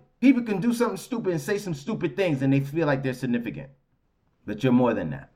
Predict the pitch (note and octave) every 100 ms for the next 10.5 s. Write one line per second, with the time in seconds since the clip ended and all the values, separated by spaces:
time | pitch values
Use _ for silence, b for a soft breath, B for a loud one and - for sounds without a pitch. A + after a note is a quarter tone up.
0 | - C3 C#3 B2 C#3 C#3 C#3+ C3+ G#2+ E2
1 | - _ _ _ D3 C#3+ D3+ C#3 C#3 C#3
2 | B2 A#2+ A#2 - B2+ A#2+ G#2+ A2 A#2 A#2
3 | A2+ G2 A#2+ B2+ - A2 A#2 A2 - -
4 | _ - C3 - - - _ _ - A#2
5 | A#2+ B2+ B2 B2 B2 - C3+ B2+ - -
6 | A2+ - A2 B2+ A2+ G#2+ C#3 C3+ C3 B2+
7 | C3 A#2 C#3 C#3 B2+ B2+ B2 B2 A#2 A#2+
8 | C3 A2 - B - A#2 A2+ G#2 F2 G2+
9 | D3+ - C3 C#3 A#2 G#2+ D3+ C#3+ D#3 C#3
10 | C3+ C#3 C#3 B2 -